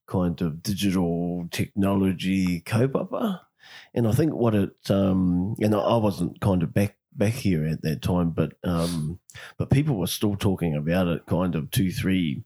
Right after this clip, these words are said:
even, even today, they're still sort of talking about that time when, um,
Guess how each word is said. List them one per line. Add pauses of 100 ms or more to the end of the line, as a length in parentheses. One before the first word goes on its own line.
even,
even
today,
they're
still
sort
of
talking
about
that
time
when, (760)
um,